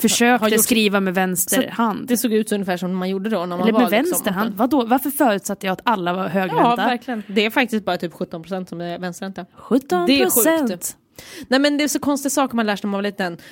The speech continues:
Speaker 2: Så när man tittar, och så tittar man på det här, eh, är du smartare än en femteklassare?
Speaker 1: Mm.
Speaker 2: Och då är det så här, man bara,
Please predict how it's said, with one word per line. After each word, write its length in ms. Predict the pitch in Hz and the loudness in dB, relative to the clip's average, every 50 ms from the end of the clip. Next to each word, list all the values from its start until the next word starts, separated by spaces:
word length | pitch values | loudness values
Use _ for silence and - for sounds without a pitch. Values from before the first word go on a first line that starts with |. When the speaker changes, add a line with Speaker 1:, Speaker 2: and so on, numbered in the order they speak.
| - | -6
Speaker 2:
Så 120 | - - 269 | -2 2 2
när 40 | |
man 100 | 277 285 | 2 2
tittar, 300 | 277 330 262 - 214 - - - | 2 0 0 0 -2 -2 -2 -2
och 80 | 240 254 | -4 -4
så 60 | 247 | -2
tittar 200 | 254 - 311 269 | -2 -2 -2 0
man 120 | 247 226 208 | 0 0 0
på 60 | 208 | -2
det 60 | 196 | -2
här, 220 | 190 180 180 180 175 | -2 -2 -2 -2 -2
eh, 460 | 180 170 - - - 190 185 180 190 | -4 -4 -4 -4 -4 -4 -2 -2 -2
är 40 | 196 | -4
du 80 | 180 180 | -6 -6
smartare 500 | - 202 185 185 185 180 175 180 180 170 | -6 -6 -4 -4 -4 -4 -4 -4 -4 -6
än 240 | - - 190 175 170 | -6 -8 -8 -6 -8
en 60 | 175 | -6
femteklassare? 640 | - 196 180 175 190 - 294 311 - 196 170 208 - - - | -6 -8 -8 -8 -6 -8 -8 -6 -4 -4 -4 -4 -4 -6 -6
Speaker 1:
Mm. 180 | 208 208 240 240 - _ _ - - _ _ _ _ _ _ _ _ - | -6 -4 -4 -6 -8 _ _ -20 -20 _ _ _ _ _ _ _ _ -4
Speaker 2:
Och 80 | 254 | 0
då 80 | 254 311 | 2 2
är 60 | 311 | 2
det 60 | 302 | 2
så 80 | - 277 | 2 0
här, 60 | 233 | 0
man 140 | 247 277 269 | 2 2 2
bara, 220 | 226 202 185 - | 2 0 0 -2